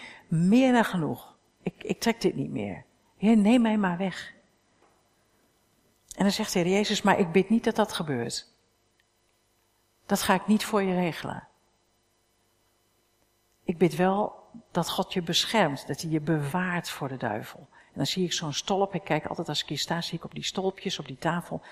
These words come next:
als een soort stolp om je heen zet. En het wil niet zeggen dat jou niks overkomt.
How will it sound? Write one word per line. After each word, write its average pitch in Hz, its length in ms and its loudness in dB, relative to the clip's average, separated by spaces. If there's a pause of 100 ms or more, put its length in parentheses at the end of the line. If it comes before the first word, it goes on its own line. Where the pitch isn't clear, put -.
(200)
als 170 120 -4
een - 60 -4
soort 147 180 -4
stolp - 480 0
om 165 180 -2
je 151 80 -4
heen 180 280 -2
zet. 135 380 -6 (2500)
En 208 120 6
het 180 120 2
wil 156 140 -2
niet 202 220 0
zeggen 196 300 0
dat 165 120 -4
jou 165 140 -4
niks 165 240 -4
overkomt. - 760 -8